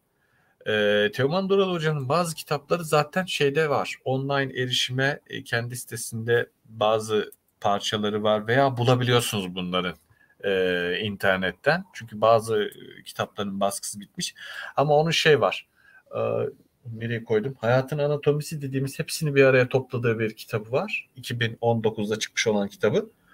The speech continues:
Onu aldığınızda en azından Teoman Duralı biyoloji felsefesiyle ilgili ne söylüyor? Bu kafanızda, e, yer etmiş olacaktır. Şimdi bu adı sadece biyoloji felsefesi olan kitaplardan şu anda bahsettim.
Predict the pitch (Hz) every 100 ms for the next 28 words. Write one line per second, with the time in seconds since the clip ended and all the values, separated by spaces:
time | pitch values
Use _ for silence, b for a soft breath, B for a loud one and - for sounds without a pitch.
0 | b b _ 143 185 247 185 160 165 156
1 | 147 202 - 190 151 175 196 165 196 202
2 | 196 170 160 165 170 165 165 180 202 165
3 | 156 - 151 151 156 156 160 156 180 185
4 | 175 151 - 117 104 98 202 - _ _
5 | _ _ 127 170 160 - _ _ - 151
6 | 139 123 113 127 170 - b b b b
7 | - 104 101 98 95 98 135 139 113 -
8 | - 98 85 78 - - - 131 233 160
9 | - B B B B B _ 101 101 165
10 | - 120 107 104 98 92 92 92 87 92
11 | 90 87 82 92 87 87 - 78 87 85
12 | 82 - 85 82 82 85 117 - 147 -
13 | 208